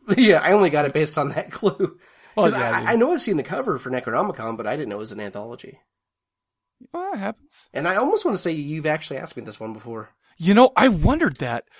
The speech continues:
Speaker 2: 'cause as I was
Speaker 1: <laughs>
Speaker 2: doing it, as I was doing, I'm like, "Sounds familiar." By the way, I totally screwed up our scoring, and, 'cause I accidentally added some to yours, or to mine that were actually your points, so I don't know what we're at right now. What did we end up at?
Speaker 1: I think I have twelve and you have seven.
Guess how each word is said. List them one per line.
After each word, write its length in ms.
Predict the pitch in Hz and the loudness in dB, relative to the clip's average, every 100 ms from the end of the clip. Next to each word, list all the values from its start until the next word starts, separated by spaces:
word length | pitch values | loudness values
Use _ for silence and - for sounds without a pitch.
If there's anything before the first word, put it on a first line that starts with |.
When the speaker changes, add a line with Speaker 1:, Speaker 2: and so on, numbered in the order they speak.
| - | -8
Speaker 2:
'cause 160 | 214 175 | -4 -2
as 140 | 202 | 4
I 100 | 254 | 8
was 180 | 269 190 | 8 8
Speaker 1:
<laughs> 20 | |
Speaker 2:
doing 340 | 170 202 233 277 | 4 4 6 4
it, 140 | 330 - | 0 -2
as 100 | 185 | 0
I 40 | |
was 100 | 214 | 0
doing, 180 | 262 269 | 0 0
I'm 100 | 196 | 0
like, 200 | 175 151 _ _ _ _ _ _ | 0 -2 _ _ _ _ _ _
"Sounds 440 | - - 523 539 | -6 0 2 2
familiar." 640 | - 226 196 302 339 185 143 - - | 0 0 4 4 4 0 -2 -10 -4
By 140 | - 247 | 4 6
the 100 | 226 | 6
way, 200 | 214 214 | 6 6
I 100 | 208 | 2
totally 480 | 196 262 240 202 139 _ | 2 2 2 -2 -6 _
screwed 380 | - - 202 180 | -14 -8 -4 -2
up 160 | 175 | -2
our 60 | 147 | -4
scoring, 520 | - 143 143 160 180 - _ _ _ - | -6 -4 -2 -2 -4 -10 _ _ _ -4
and, 340 | 156 156 160 - | 0 2 0 -4
'cause 160 | 165 156 | -4 -2
I 60 | |
accidentally 320 | 165 - 180 127 | -2 -2 -6 -2
added 260 | 147 160 | -2 -2
some 280 | - 156 156 | -4 -4 -4
to 140 | 139 | -6
yours, 460 | 127 131 156 151 - - | -8 -6 -6 -8 -14 -8
or 120 | 160 | -8
to 140 | 139 147 | -4 -2
mine 300 | 135 151 156 | 0 0 -2
that 120 | 127 | -2
were 100 | 131 | -4
actually 300 | 131 - 123 | -4 -6 -10
your 140 | 127 | -10
points, 340 | 139 160 170 - | -8 -8 -8 -8
so 140 | 143 | -8
I 60 | 143 | -6
don't 160 | 160 | -6
know 120 | 156 | -6
what 160 | 147 143 | -4 -4
we're 100 | 131 | -4
at 140 | 127 | -6
right 180 | - 117 | -6 -10
now. 140 | 117 113 | -8 -4
What 140 | 160 | -4
did 80 | 185 | -4
we 140 | 175 | -4
end 100 | 170 151 | -2 -4
up 160 | 120 | -6
at? 180 | 101 69 _ _ _ _ | -10 -12 _ _ _ _
Speaker 1:
I 140 | 143 185 | -4 -2
think 300 | 226 214 - | 0 -2 0
I 100 | 160 | 0
have 240 | 175 156 | 0 -2
twelve 440 | - - 160 170 147 | -4 -2 0 0 -2
and 200 | 127 123 | -4 -2
you 160 | 147 | -4
have 720 | 156 151 143 139 135 127 120 | -4 -4 -4 -4 -4 -6 -8
seven. 540 | - - 117 101 85 | -10 -8 -6 -8 -10